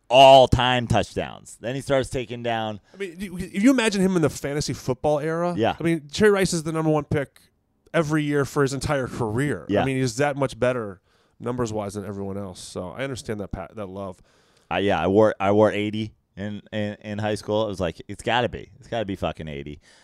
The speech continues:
Speaker 1: um, if you're a receiver. Uh, so I, I, I've, I've always had a love of the Niners, a low-key love of the Niners. But it, in the end, I still th-, I think I'm rooting for the Packers in this game. I, I, I feel like I want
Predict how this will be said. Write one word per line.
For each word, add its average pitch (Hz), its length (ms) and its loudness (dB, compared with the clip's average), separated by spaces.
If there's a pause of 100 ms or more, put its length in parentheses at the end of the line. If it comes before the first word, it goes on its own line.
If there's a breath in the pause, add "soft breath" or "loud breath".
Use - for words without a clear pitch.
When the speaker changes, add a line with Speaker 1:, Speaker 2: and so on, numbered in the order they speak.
(220 soft breath)
Speaker 1:
um, 92 600 0
if 95 120 -14
you're 104 180 0
a 90 40 -2
receiver. 87 560 -6 (380 soft breath)
Uh, 196 260 4
so 180 480 2
I, 104 160 0 (100)
I, 104 280 0
I've, 107 360 0
I've 104 160 0
always 156 320 8
had 127 300 2
a 127 120 6
love 110 360 4
of 107 140 -4
the 101 100 -4
Niners, 117 640 -8
a - 80 -8
low-key 107 460 0
love 107 440 0 (300 soft breath)
of 98 160 -4
the 101 120 -4
Niners. 117 520 -4 (420 soft breath)
But 120 220 4
it, 127 220 -2
in 123 200 -8
the 131 120 -8
end, 131 160 -4
I 120 60 -4
still 123 260 -6
th-, - 120 -12
I 117 80 -12
think 123 120 -12
I'm 135 120 -10
rooting 135 260 -6
for 139 100 -12
the 131 80 -8
Packers 139 380 -6
in 127 60 -16
this 101 180 -14
game. 95 200 -4
I, 101 180 -2
I, 98 200 -4 (160)
I 101 100 -4
feel 117 200 -2
like 110 180 0
I 98 100 0
want 104 560 -2